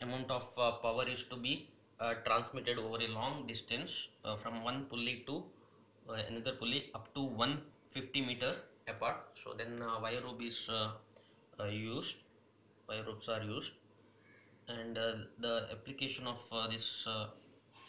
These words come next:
ropes are mainly used in, uh, elevators,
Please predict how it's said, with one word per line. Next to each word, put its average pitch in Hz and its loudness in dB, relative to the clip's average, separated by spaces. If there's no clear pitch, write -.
ropes - -2
are 107 -8
mainly 110 -2
used 113 -4
in, 110 -2
uh, 107 0
elevators, 120 2